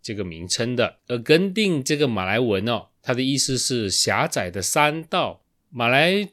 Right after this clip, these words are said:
半岛不少山口名称都叫做根定。而林梧桐原来想要把根定命名为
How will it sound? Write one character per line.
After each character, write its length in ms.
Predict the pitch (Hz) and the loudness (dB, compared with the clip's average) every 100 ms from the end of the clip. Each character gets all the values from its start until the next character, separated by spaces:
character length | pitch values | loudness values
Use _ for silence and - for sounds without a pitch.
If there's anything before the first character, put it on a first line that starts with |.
| _ | _
半 200 | - 208 | 2 2
岛 240 | 175 110 95 | 2 0 0
不 160 | - | -2
少 320 | 175 131 101 85 | 0 2 2 0
山 380 | - 190 196 | 2 2 0
口 360 | - - 95 87 | -4 0 0 0
名 280 | 85 92 113 | -6 -8 -6
称 380 | - 147 147 147 _ - | -2 0 -2 -8 _ -6
都 140 | 131 | -2
叫 160 | 127 117 | 0 0
做 200 | 113 87 | -2 -2
根 300 | 101 104 104 | -4 -4 -2
定。 240 | 120 95 _ _ _ _ _ | -2 -2 _ _ _ _ _
而 160 | 143 175 | 4 6
林 220 | 170 185 | 4 4
梧 100 | 202 | 4
桐 280 | 175 180 180 | 4 4 4
原 160 | 175 | 4
来 260 | 175 175 190 | 6 6 4
想 160 | 165 | 2
要 180 | 120 156 | 2 2
把 560 | 156 123 107 104 98 110 113 | 2 2 4 2 -2 -6 -2
根 260 | 139 180 180 | 0 0 2
定 300 | 214 160 123 | 0 2 0
命 180 | 160 | 0
名 220 | 147 139 139 | 0 0 2
为 400 | 117 120 147 | 2 2 0